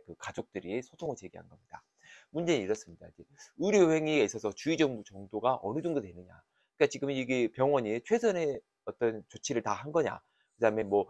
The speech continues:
통상적으로 있을 법한 조치를 다 한 거냐, 아니냐. 요게 이제 핵심인데 대법원은 뭐라고 하냐면 원심은 이 사건 사고, 그러니까 이제 뒤로 넘어진 거죠.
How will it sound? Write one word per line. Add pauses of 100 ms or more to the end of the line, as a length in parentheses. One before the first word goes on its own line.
(200)
통상적으로
있을
법한
조치를
다
한
거냐,
아니냐.
요게
이제
핵심인데 (480)
대법원은
뭐라고
하냐면 (560)
원심은
이
사건
사고, (180)
그러니까
이제
뒤로
넘어진
거죠.